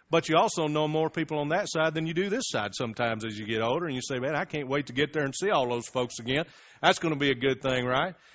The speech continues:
And, and, and the older you get, the further you're removed from some people who you know are there, and it's like, "Well,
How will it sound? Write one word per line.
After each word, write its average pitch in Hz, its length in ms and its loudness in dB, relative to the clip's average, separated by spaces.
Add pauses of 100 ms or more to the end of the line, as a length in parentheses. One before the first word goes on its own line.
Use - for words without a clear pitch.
(140)
And, 175 200 4
and, 180 240 2
and 175 240 2
the 170 80 2
older 220 220 4
you 185 120 0
get, 202 240 2
the 175 80 -4
further 202 300 0
you're 175 160 0
removed 190 300 0
from 170 160 -4
some 220 220 0
people 196 280 -2
who 180 100 0
you 180 140 0
know 202 220 2
are 175 100 2
there, 233 260 2
and 190 80 2
it's 170 120 -4
like, 160 180 0
"Well, 175 260 2